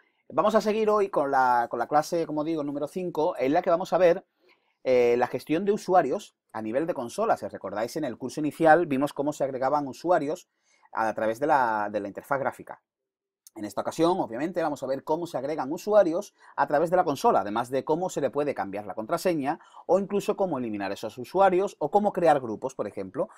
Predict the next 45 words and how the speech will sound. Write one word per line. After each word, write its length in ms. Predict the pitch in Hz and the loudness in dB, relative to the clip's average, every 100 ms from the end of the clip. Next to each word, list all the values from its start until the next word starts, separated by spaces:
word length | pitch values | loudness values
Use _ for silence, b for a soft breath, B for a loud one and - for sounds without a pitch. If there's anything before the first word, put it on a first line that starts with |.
| B | B
o 100 | 107 | 0
eliminar 300 | 104 98 95 | 0 0 -4
grupos, 420 | 98 92 101 - _ b | -6 -8 -6 -8 _ b
o 100 | 160 | -4
modificar 400 | 196 143 - 104 | -2 -6 -6 -8
grupos, 340 | 101 107 202 196 | -6 -8 -6 -4
o 40 | |
modificar 360 | 113 98 - 98 | -6 -6 -10 -10
usuarios. 380 | - 90 117 | -8 -8 -6
Es 140 | 117 101 | -6 -6
decir, 280 | 104 87 - B B - | -8 -10 -12 B B -6
un 140 | 127 | 2
batiburrillo 640 | 139 139 131 147 175 208 | 2 2 0 0 0 0
de, 400 | 156 120 110 104 | 0 -2 -2 -4
de 100 | 104 | -6
usuarios 380 | 107 - 131 151 | -6 -4 -4 -4
y 40 | 143 | -2
grupos 400 | 160 180 202 160 | 0 0 -2 -4
ahí 160 | 185 | -4
metido 480 | 202 160 214 226 226 b b b | -4 -6 -4 -4 -4 b b b
a, 720 | 117 113 104 101 95 - 95 98 | 0 2 2 0 -2 -2 -2 -2
a 60 | |
tutiplén. 380 | 98 95 85 - b b b _ | -6 -14 -14 -16 b b b _
Vale, 260 | 110 92 92 | 2 4 2
pues 160 | 113 | -2
el 100 | - | 0
primer 220 | - 190 240 | 0 0 2
comando 280 | 226 220 | 2 2
que 60 | 202 | 2
vamos 200 | 196 196 | 2 4
a 60 | 190 | 6
ver 280 | 196 208 - B B B 127 | 6 2 -4 B B B 6
va 60 | |
a 40 | 143 | 6
ser 160 | 160 | 6
el 120 | 175 143 | 2 2
de 60 | |
añadir 300 | 117 107 123 | -2 -2 -6
usuarios, 500 | 123 - 120 107 170 | -6 -2 -2 -2 -10
que 100 | - | -12
es 120 | 107 123 | -8 -8
el 120 | 113 | -6
comando 500 | 117 113 98 131 - _ _ _ - | -4 -2 -4 -8 -12 _ _ _ 0
add 180 | 160 208 160 | 2 2 -4
user, 360 | 131 95 101 | -8 -8 -12